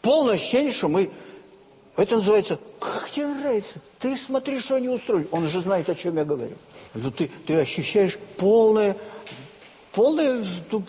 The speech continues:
полное взаимодействие. Такой же он полноватый, как ты, такой же вот, вот я ему как-то говорил, «Ты знаешь, я когда ложусь спать, я всегда вот, э, э, брюки как следует складываю».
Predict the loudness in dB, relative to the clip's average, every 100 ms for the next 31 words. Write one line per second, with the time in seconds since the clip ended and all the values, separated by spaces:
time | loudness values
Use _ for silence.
0 | -4 0 2 2 2 2 4 2 2 -4
1 | -14 -18 -18 -6 -2 0 0 0 2 0
2 | -2 -10 -20 -20 0 2 4 4 4 4
3 | 4 2 0 -2 -2 -2 -2 -4 -14 -20
4 | -6 -4 0 0 2 2 0 -6 -6 0
5 | 4 4 2 -4 -4 -2 0 2 2 2
6 | 4 4 0 -8 -10 -4 0 2 2 2
7 | 0 2 2 2 0 -4 -20 -12 -4 2
8 | 2 2 0 0 -8 -20 _ _ -20 -20
9 | -20 -20 -16 -4 0 0 2 0 0 -10
10 | -10 -6 0 0 0 -6 -20 -12 -8 -8
11 | -10 -18 -12 -10 -10 -10 -14 -18 -20 -14
12 | -14 -14 -6 0 0 0 -4 -8 -10 -12
13 | -4 -4 -4 -8 -6 -4 -4 -6 -8 -8
14 | -10